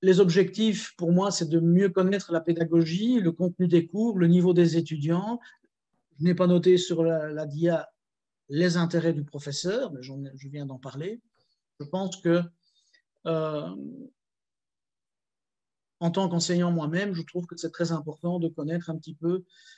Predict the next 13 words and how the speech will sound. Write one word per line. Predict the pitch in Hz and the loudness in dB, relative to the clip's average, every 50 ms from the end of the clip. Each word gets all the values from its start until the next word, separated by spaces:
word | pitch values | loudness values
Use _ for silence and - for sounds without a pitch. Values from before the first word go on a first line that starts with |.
| _ _ _ | _ _ _
euh, | - 160 156 165 165 160 | -4 -4 -4 -4 -4 -2
comment | - 170 165 165 165 170 170 | 0 2 2 2 2 2 2
les, | 170 160 156 151 147 143 | 2 2 0 0 0 -2
les, | 139 139 139 139 139 135 | -2 -4 -6 -8 -8 -10
les, | 135 135 135 135 - _ _ _ _ _ _ _ _ _ _ | -14 -16 -18 -20 -20 _ _ _ _ _ _ _ _ _ _
le | - 156 | -12 -8
savoir | 143 - 196 175 156 160 170 175 175 185 196 180 | -4 -2 0 0 2 2 2 2 2 2 -2 -6
s'est | - - 175 165 | -4 -4 -4 -4
transmis | - - 170 160 160 160 151 160 165 185 196 185 - _ _ _ | -2 -4 -4 -2 -2 -2 0 0 0 0 0 -2 -8 _ _ _
de | 151 143 185 | 0 2 2
génération | 180 165 180 170 170 165 160 156 147 - - - 175 175 170 - | 4 4 2 2 2 0 0 -2 -6 -8 -4 -4 -4 -4 -4 -2
en | 175 175 | -2 -2
génération, | 165 156 165 156 156 147 143 143 147 - 170 160 175 208 | -2 -2 -2 -4 -4 -6 -8 -8 -8 -8 -8 -8 -8 -10